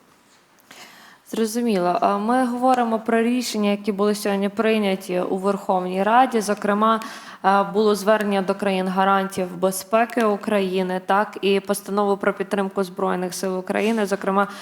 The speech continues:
Арсеній Яценюк, прем'єр-міністр, говорив про те, що знайдуться фінанси на, е, на, на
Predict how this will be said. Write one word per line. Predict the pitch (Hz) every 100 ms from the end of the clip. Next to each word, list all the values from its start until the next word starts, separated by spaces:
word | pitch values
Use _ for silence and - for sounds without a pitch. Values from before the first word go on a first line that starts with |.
| - - -
Арсеній | 190 - 196 190
Яценюк, | 185 185 196 202 202
прем'єр-міністр, | 202 196 196 190 190 190 - 202
говорив | 190 196 190
про | 196 196
те, | 196 196
що | - 190
знайдуться | 190 196 196 196 196
фінанси | 185 202 196 214 208 202
на, | 190 196 107 147 202 104 104 - - -
е, |
на, | 196 190 - 190
на | 190